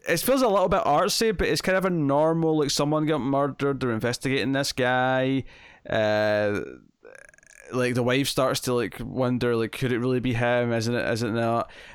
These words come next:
But, like, honestly, I don't think anything in the opening, like, hour prepares you for where the movie goes in the last twenty minutes.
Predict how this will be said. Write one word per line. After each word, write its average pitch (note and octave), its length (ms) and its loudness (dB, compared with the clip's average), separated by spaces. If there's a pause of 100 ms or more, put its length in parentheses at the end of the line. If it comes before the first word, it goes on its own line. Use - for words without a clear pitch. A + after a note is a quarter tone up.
(140)
But, C#3 380 0
like, C#3 340 -2 (100)
honestly, F#3 560 0
I C#3+ 120 2
don't E3+ 120 2
think - 200 -2
anything D3 420 0
in C3+ 140 0
the B2 120 0
opening, B2 440 -2
like, A#2 240 -2
hour A#2+ 340 0
prepares A#2 560 -4
you C3 80 0
for A#2+ 180 -4
where A#2 220 0
the A#2 80 -4
movie A2+ 280 -2
goes A2 280 -2
in B2 60 -2
the A#2 80 0
last G#2+ 260 -2
twenty G#2 220 0
minutes. A2+ 340 -2